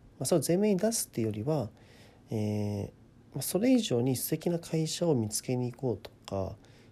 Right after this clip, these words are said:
そこに共感したとか、そういうことを理由にした方が、えー、理由に意思決定をした方が僕はいいと思っています。そっちの方が前向きに次のフィールドとかで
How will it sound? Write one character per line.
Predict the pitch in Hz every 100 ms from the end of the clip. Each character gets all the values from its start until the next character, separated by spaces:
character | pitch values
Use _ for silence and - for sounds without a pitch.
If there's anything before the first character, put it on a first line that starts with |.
| -
そ | - - 139 147 - -
こ | 147
に | 143
共 | - 135
感 | 131 135
し | 131
た | -
と | 127
か、 | 120
そ | - 190
う |
い | 220 208
う | 196
こ | - 196
と | -
を |
理 | 143
由 | 113 120
に | 117
し |
た | -
方 | 98
が、 | 92 - - - - - - - - - -
え | 104 98 95 92 - - - - -
ー、 |
理 | 139
由 | 156 160
に | 196 202
意 |
思 | 131 127 117
決 | -
定 | 123 107
を |
し | 95
た | 98
方 | 90
が |
僕 | 95 104 143
は | 139 -
い |
い | 131
と | - - -
思 | 98 90
っ |
て | - 85 - -
い | 104
ま | 101 92
す。 | - - - - - - - - - - - - -
そ |
っ | -
ち |
の | 226
方 | 147
が |
前 | 123 147
向 | 156
き | 156 165
に | 156 151 147
次 | - 151 151
の | 143 139 - - - - - - -
フ | -
ィ | 147
ー |
ル | 131
ド | 127
と | 127
か | 127 107
で | 95 -